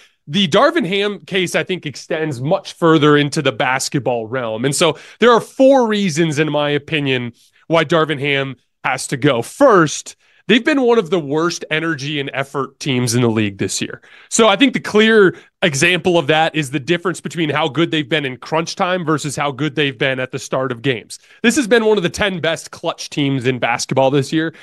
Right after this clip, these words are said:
and they've been really good on both ends of the floor. They've actually been a very good half-court offense and defense throughout the year. As recently as, like, a couple of days ago,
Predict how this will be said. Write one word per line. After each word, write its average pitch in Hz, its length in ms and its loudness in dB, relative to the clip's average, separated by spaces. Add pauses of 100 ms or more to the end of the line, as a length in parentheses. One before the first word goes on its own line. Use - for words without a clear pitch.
(140)
and 170 100 2
they've 165 100 4
been 143 200 0
really 160 260 2
good 151 240 2
on 143 140 0
both 135 260 -4
ends 139 200 -2
of 123 40 -4
the 123 80 -4
floor. 151 240 0
They've 151 220 0
actually 185 400 -4
been 147 180 -2
a - 20 -4
very 143 380 0
good 139 460 2 (220)
half-court 165 520 0
offense 147 540 0
and 139 260 -6
defense 147 460 -8
throughout 139 400 0
the 131 80 -6
year. 131 340 2
As 139 260 -2
recently 143 500 0
as, 127 120 0
like, 139 160 -4
a 135 60 -10
couple 143 340 -6
of 127 60 -6
days 160 240 2
ago, 131 360 -4